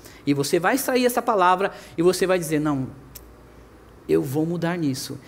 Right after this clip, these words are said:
eu vou seguir nisso, amém, vou continuar." Amém? Porque o Senhor que está falando conosco, é Deus que está falando, porque nós estamos no caminho.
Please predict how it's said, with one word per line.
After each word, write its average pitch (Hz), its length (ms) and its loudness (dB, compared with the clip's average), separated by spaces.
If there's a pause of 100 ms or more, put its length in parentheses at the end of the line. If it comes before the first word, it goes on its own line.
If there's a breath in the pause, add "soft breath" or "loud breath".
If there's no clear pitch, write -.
(200 loud breath)
eu 151 80 2
vou 156 200 4
seguir 208 400 0
nisso, 143 500 -2
amém, 165 460 0
vou 170 120 4
continuar." 202 960 0 (600 loud breath)
Amém? 165 420 2
Porque 240 280 2
o 247 40 4
Senhor 240 520 4
que - 120 -6
está 202 220 -2
falando 180 480 2
conosco, 151 640 0 (420 loud breath)
é 160 140 2
Deus 233 320 2
que 247 60 -2
está 226 160 2
falando, 196 320 2
porque 208 180 -2
nós 214 140 2
estamos 226 360 0
no 214 140 -2
caminho. 220 560 2